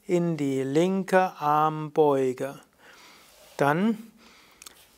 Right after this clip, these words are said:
beuge dich nach vorne, strecke einen Arm nach vorne aus und hebe einen Fuß hoch. Das ist Chakri Asana. Schaue dabei zum Punkt zwischen den Augenbrauen.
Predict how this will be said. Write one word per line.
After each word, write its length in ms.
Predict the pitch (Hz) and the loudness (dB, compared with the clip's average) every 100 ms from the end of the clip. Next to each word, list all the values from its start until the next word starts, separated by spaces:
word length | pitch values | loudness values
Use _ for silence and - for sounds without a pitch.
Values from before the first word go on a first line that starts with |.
| _ _ _ _ - | _ _ _ _ 6
beuge 440 | 160 160 160 156 | 8 8 6 -2
dich 360 | 147 151 - - | -2 -2 -4 -6
nach 300 | 123 110 - | -10 -10 -12
vorne, 640 | - 143 160 180 190 190 | -6 2 2 4 2 -2
strecke 500 | 175 - 160 147 156 | -4 -2 0 0 -2
einen 300 | 151 135 139 | -4 -10 -12
Arm 440 | 156 147 160 202 | -6 0 2 2
nach 240 | 202 185 - | 0 -2 -2
vorne 420 | - 151 147 151 | -2 0 0 -4
aus 540 | 160 156 190 208 - - - | 0 2 2 0 -8 -10 -2
und 300 | 190 190 - - | 0 0 -6 0
hebe 460 | 156 165 165 170 | 4 4 2 -2
einen 380 | 156 175 185 190 | -2 -2 -2 -4
Fuß 600 | - - 233 226 220 - | -6 -6 -2 0 0 0
hoch. 480 | 160 135 139 - - - _ - - _ - | 0 0 -4 -12 -18 -20 _ -20 -20 _ -4
Das 320 | 135 131 - | 0 0 0
ist 400 | 143 147 - - - - - | 0 0 -4 -10 -20 -14 -2
Chakri 600 | - 208 208 - 208 202 | 2 2 0 -2 0 2
Asana. 800 | 156 156 151 151 143 131 127 - - - - | 2 0 0 -2 -2 -4 -6 -12 -20 -20 -6
Schaue 400 | - 160 165 165 | 4 6 6 2
dabei 400 | 151 139 147 170 | 0 -2 -2 -2
zum 320 | - 196 190 | -4 -6 -4
Punkt 440 | - 214 220 208 | 0 0 0 -6
zwischen 680 | - - 147 143 143 - 156 | -10 -10 -2 0 0 -2 -4
den 320 | 151 165 175 170 | -2 -2 -4 -2
Augenbrauen. 840 | 156 151 143 139 131 143 139 123 | 2 4 2 -2 -4 4 4 2